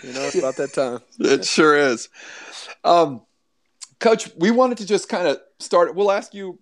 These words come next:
Speaker 2: I don't know, a bunch of questions, um, tonight, but we're really, a-, as I think most Dukes fans are, huge fans of the program and excited for another season of women's basketball at J M U. And we're thrilled that you guys are the, uh,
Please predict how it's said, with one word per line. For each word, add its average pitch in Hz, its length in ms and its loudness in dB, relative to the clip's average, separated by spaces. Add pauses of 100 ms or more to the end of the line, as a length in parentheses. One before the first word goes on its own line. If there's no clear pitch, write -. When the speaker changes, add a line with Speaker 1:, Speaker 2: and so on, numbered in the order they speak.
Speaker 2:
I 175 60 -12
don't 170 100 -12
know, 147 80 -6
a 139 60 -10
bunch 170 180 -10
of - 60 -20
questions, 165 420 -8 (280)
um, 135 420 -10
tonight, 156 380 -8
but 135 240 -6 (420)
we're 143 120 -8
really, 156 380 -2 (280)
a-, 151 260 -4
as 151 140 -2
I 147 100 -4
think 147 240 -6
most 156 280 -4
Dukes 147 220 -8
fans 123 240 -6
are, 117 360 -2 (260)
huge 151 260 -8
fans 135 300 -2
of 123 60 -4
the 110 60 -6
program 127 560 -2 (320)
and 117 320 -2
excited 120 440 0
for 123 100 -2
another 117 220 -2
season 123 320 -6
of 117 80 -6
women's 117 240 -2
basketball 117 560 2
at 113 80 -8
J 117 160 2
M 113 100 -4
U. 127 220 -2 (420)
And 120 380 -2 (960)
we're 135 160 2
thrilled 190 320 2
that 127 160 -2
you 135 80 -6
guys 147 240 2
are 139 100 -2
the, 143 180 -4
uh, 139 200 0